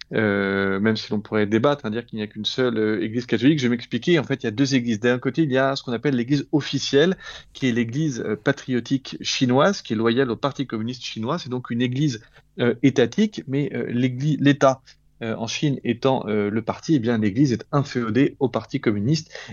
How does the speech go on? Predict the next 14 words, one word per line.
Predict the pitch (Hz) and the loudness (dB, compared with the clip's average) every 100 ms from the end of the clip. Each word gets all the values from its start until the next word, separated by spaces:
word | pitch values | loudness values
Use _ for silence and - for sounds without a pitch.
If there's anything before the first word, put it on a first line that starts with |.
| - | 0
et | 120 | 2
les | 107 92 | 4 2
évêques, | 98 143 - | 0 -2 -2
par | 98 | -2
exemple, | 95 104 143 - _ - _ _ 135 | 0 2 0 -2 _ -20 _ _ -4
euh, | 113 104 101 | -2 0 0
étaient | 110 117 127 | -2 0 2
nommés, | 110 101 131 165 - | 4 4 6 4 2
euh, | 110 85 | -4 -2
sans | - - 165 | -2 2 2
l'accord, | 139 110 131 147 151 - - | 2 2 2 4 2 -6 -10
euh, | 117 110 104 | -6 -2 -2
du | 104 120 | -2 -2
Saint-Siège. | 143 135 - 101 95 - | 0 0 0 -4 -4 -10